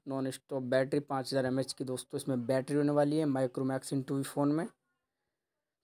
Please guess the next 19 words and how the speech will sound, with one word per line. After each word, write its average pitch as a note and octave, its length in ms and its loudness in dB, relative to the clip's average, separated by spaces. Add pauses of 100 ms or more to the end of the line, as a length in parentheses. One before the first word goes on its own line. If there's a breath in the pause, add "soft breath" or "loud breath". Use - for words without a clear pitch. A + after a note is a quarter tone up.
तो C#3 40 -12
फ़ोन D3+ 300 2
होने D3 180 6
वाला C#3 200 8
है C#3+ 80 8
काफ़ी C#3 280 4
बढ़िया, C3 240 2
सात C3+ 240 2
हज़ार C3+ 160 2
नौ C3+ 100 0
सौ C#3 120 -2
निन्यानवे C3+ 460 2
रुपये D3 180 0
में E3 180 -2 (1800 soft breath)
इंडिया C3 340 0
का B2+ 80 -4
Micromax। C3+ 880 -4
यहाँ B2+ 200 -6
पर C3 240 -4